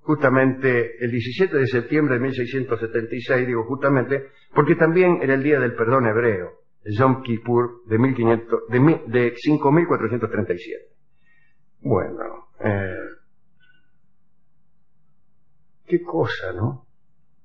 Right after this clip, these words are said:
A mí la que me gustó fue la mujer. Que el tipo le dijo, "Soy el Mesías",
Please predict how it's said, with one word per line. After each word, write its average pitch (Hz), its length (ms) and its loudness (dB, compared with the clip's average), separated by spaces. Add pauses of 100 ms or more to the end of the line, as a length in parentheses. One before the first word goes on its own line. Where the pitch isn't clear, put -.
(360)
A 107 60 -4
mí 175 260 4
la 131 180 0
que 147 60 -4
me 156 100 0
gustó 180 260 2
fue 151 140 0
la 120 80 0
mujer. - 300 -10 (1300)
Que - 60 6
el 151 100 12
tipo 135 300 6
le 135 60 4
dijo, 135 220 0
"Soy 185 240 2
el 151 100 4
Mesías", 196 540 0